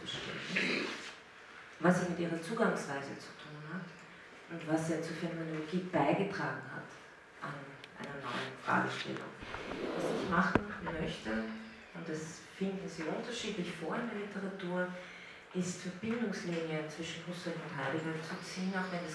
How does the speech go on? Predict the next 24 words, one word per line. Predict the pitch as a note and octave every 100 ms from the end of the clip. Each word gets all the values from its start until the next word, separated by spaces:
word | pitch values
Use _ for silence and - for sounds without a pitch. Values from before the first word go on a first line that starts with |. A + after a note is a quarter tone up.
| -
kritische | G3+ G3+ G3 F#3+ F3+
Verbindungslinien | E3+ D#3+ D#3+ D3+ D3+ D3+ D3 C#3+ C#3+
sind, | C#3+ F3 G#3 - - - - - -
eher | F#3+ G3 G3+ G3+ G3+ G3+ - - - E3
als, | E3 E3 E3 E3
äh, | E3 D#3 D3+ D3 - - - -
zwischen | F3 - F3
Husserl | F#3 F3+ D#3+
und | D#3+
Heidegger | - - E3 D#3+ D#3+ - -
den | D#3+ D#3
Radi-, | B2+ D#3 D#3 -
den | D#3+ D#3
radikalen | - D3+ C#3+ C3+ C#3 C#3+
oder | D3 D3
vollkommenen | D#3 D3+ E3 D#3+ D#3+ - - - - -
Bruch | A3 A#3 A3
zu | -
betonen. | D#3 D#3 - D3+ D3+ D3+
Warum? | D#3 F3+ G#3 F3
Weil | E3
ich | D#3+
denke, | D#3 D3+ E3
dass, | E3 D#3+